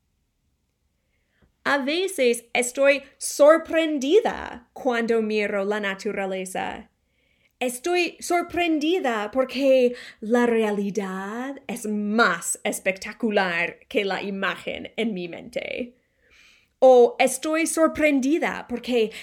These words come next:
veo un animal especial.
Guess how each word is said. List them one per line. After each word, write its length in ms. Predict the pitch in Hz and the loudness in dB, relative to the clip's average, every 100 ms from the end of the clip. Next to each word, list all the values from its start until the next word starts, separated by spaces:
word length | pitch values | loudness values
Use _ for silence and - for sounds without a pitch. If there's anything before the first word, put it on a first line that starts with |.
| - | -12
veo 520 | 220 262 302 311 240 | 0 2 2 4 4
un 300 | 240 302 302 277 | 4 2 0 -2
animal 720 | 269 277 262 311 381 208 - | 0 0 0 -2 -2 -2 -4
especial. 960 | 220 - 247 247 277 320 285 196 - | -6 -6 -8 -6 -6 -6 -6 -8 -12